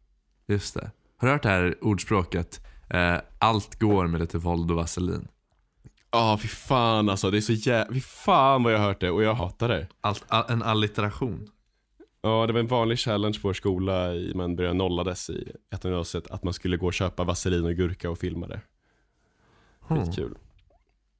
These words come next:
Speaker 2: För att det insinuerar ju
Speaker 1: Kul om,
Speaker 2: saker.
Speaker 1: kul om du, vi skulle ha en sån, eh, no-, att vi kanske skulle ha lite såna dares. Du
Speaker 2: <laughs>
Speaker 1: behöver sp-, du behöver spela in nu,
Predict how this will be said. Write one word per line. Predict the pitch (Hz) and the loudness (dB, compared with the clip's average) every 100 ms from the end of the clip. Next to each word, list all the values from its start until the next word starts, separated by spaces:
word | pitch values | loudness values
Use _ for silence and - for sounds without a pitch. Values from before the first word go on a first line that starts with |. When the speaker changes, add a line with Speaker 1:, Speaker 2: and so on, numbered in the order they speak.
| _ _ _ _ _ _ _ _ - | _ _ _ _ _ _ _ _ -8
Speaker 2:
För | 120 | -4
att | |
det | 110 | 0
insinuerar | 107 113 127 120 113 113 | 2 2 2 4 4 2
ju | 120 123 - _ _ _ _ - | 0 -2 -8 _ _ _ _ -18
Speaker 1:
Kul | - 151 190 | -4 0 0
om, | 175 | 2
Speaker 2:
saker. | 139 | 0
Speaker 1:
kul | 139 143 | 2 2
om | 143 110 | 2 0
du, | 104 | -2
vi | 98 98 | 0 0
skulle | 90 104 95 | 0 -2 0
ha | 90 92 | 2 0
en | 92 | 0
sån, | - 104 92 90 - | -2 -2 -2 -6 -6
eh, | |
no-, | 98 98 98 95 98 | -6 -4 -6 -4 -4
att | 92 | -2
vi | 101 92 | -2 -4
kanske | 98 92 90 | -2 -2 -2
skulle | 87 101 87 | -4 -4 -2
ha | 87 90 | 0 0
lite | 90 - | 0 -2
såna | 95 87 | -2 0
dares. | 87 98 98 78 - - - _ _ - _ - - 131 - | 2 2 0 0 -4 -8 -10 _ _ -20 _ -8 0 0 2
Du | - 127 | 6 6
Speaker 2:
<laughs> | |
Speaker 1:
behöver | 107 107 | 6 4
sp-, | - 110 | 2 2
du | 110 | 4
behöver | 120 120 | 4 4
spela | 110 - 107 | 2 2 2
in | 117 113 87 | 2 2 0
nu, | 82 80 | 0 -2